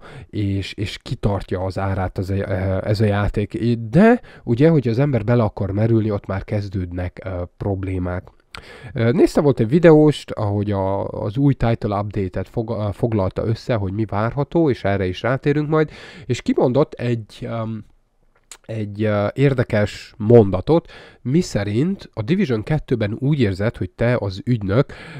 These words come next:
ö, némileg hátrányban vagy mindenki máshoz képest. Igen, egy kicsit így van megcsinálva a,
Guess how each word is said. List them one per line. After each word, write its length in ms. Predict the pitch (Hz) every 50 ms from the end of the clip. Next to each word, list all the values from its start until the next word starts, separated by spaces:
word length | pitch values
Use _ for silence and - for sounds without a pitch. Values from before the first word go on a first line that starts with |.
| 95 -
ö, 260 | - 107 104 101 101
némileg 760 | 101 110 143 170 185 180 151 120 104 104 104 101 104 107 - _ - - - - - - - - - _
hátrányban 840 | - - - 139 143 143 - - 127 110 107 98 92 92 98 95 90
vagy 260 | 92 98 104 110 107
mindenki 440 | 107 120 139 135 120 101 - - 92
máshoz 580 | 95 92 95 101 104 - - - 101 95 -
képest. 580 | - - 117 113 107 - - 104 104 - - -
Igen, 360 | - 170 170 190 170 160 143
egy 120 | 117 117 -
kicsit 340 | - 190 - - 147 -
így 260 | - 123 135 131 123 117
van 120 | 120 113
megcsinálva 840 | 107 107 110 107 - - - - 104 98 98 98 101 101 110 135 160
a, 540 | - - 113 113 104 101 101 98 95 95 98